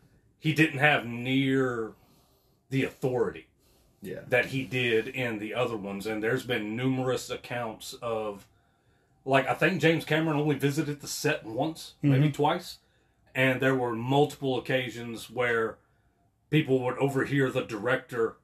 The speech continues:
Speaker 1: like, on the phone or FaceTime and, like, having a screaming match with James Cameron. And James Cameron flat out telling him, like, "You're going to kill this movie if you do some of these ideas." And the director was like,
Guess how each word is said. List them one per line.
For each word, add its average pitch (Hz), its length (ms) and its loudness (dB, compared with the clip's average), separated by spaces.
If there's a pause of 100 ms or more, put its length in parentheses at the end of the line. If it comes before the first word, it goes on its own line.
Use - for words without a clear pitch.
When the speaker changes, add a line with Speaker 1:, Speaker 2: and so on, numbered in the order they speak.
(380)
Speaker 1:
like, 117 180 -2
on 120 200 -2
the - 80 -6
phone 123 680 -2
or - 140 -10 (100)
FaceTime 123 680 -2
and, 113 140 -2
like, 113 140 0
having 123 340 -2
a 104 100 -6
screaming 117 1000 -2
match - 420 -12 (460)
with 117 180 -10
James 123 380 0
Cameron. 107 500 -6 (460)
And 110 160 -6
James 160 260 4
Cameron 160 320 2
flat 139 300 4
out 127 180 0
telling 139 400 0
him, 110 480 -6
like, 117 360 -2 (220)
"You're 120 220 0
going 131 200 2
to 113 60 -6
kill 131 300 -2
this 107 220 -8
movie 107 340 -4
if 95 100 -12
you 101 120 -10
do 95 180 -10
some 98 240 -10
of 87 80 -12
these 90 180 -12
ideas." 85 480 -10
And 95 160 -10
the 87 100 -12
director 95 540 -10
was 87 240 -16 (120)
like, 90 280 -12